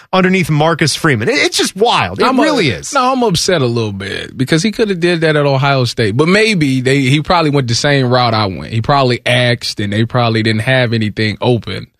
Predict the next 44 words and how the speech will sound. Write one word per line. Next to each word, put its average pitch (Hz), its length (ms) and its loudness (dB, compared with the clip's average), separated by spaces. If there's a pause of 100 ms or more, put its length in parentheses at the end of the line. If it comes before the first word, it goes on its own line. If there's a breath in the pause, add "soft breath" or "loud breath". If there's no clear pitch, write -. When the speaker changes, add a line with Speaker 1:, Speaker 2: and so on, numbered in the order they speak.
(320)
Speaker 2:
And 110 180 0
him, 110 280 0 (100)
and 113 200 0
Marcus 127 460 2
being 117 320 0
his 104 160 0
guy, 117 300 2
he's 117 120 0
probably 113 220 0
like, 110 180 -2
"Listen, 113 360 0
we'll 123 180 2
make 120 260 0
something 98 380 -6
for 87 160 -10
you." - 180 -14 (320)
And 120 140 0
that's 147 160 2
probably 127 340 0
how 113 160 2
he 110 120 0
got 101 180 -2
to 101 80 -6
Notre 101 240 -4
Dame. 101 260 0
But 107 120 2
I 156 100 4
think 175 320 0
in 190 160 2
my, 175 400 0
in 151 160 2
his 160 260 0
heart, 147 360 0
he 139 140 0
probably 151 420 0
wanted 117 400 -2
to 113 80 -6
do 113 260 0
it - 80 -12
for 113 140 -6
the 104 80 -6
Buckeyes. - 800 -8 (760)
Speaker 1:
Yeah, 139 320 -4
that's, - 540 -6